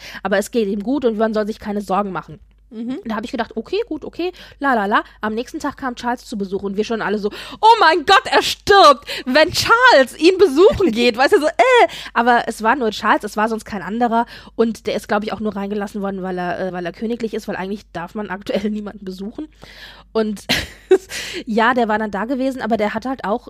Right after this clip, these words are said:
Speaker 1: drei Stunden Fahrt hin, drei Stunden Fahrt zurück auf sich genommen. Aber er war auch der Einzige, der in der Nähe war. Also die Queen war halt, äh, näher dran,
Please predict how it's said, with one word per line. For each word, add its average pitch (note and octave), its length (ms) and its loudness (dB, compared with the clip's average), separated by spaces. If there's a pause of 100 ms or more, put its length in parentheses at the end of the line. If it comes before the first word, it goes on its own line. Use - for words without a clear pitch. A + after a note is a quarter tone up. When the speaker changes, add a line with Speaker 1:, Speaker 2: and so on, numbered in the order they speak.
(120)
Speaker 1:
drei F3+ 300 -10
Stunden A3+ 320 -8
Fahrt E3+ 280 -14
hin, G#3+ 240 -8
drei F3+ 220 -8
Stunden A3+ 280 -10
Fahrt A#3+ 240 -10
zurück - 280 -14
auf G3 160 -6
sich - 180 -16
genommen. F3 360 -12 (200)
Aber G3+ 180 0
er G3+ 160 0
war G#3 120 2
auch A3+ 40 -2
der G#3+ 140 -4
Einzige, A#3 280 -6
der A#3+ 100 0
in A3+ 80 -2
der A3 80 -2
Nähe A#3+ 340 -4
war. F3 160 -2
Also F#3 160 -4
die F#3+ 100 -8
Queen C4 300 -8
war B3 160 0
halt, G#3 280 -6
äh, G3+ 60 -10
näher G3+ 300 -4
dran, C4+ 260 -6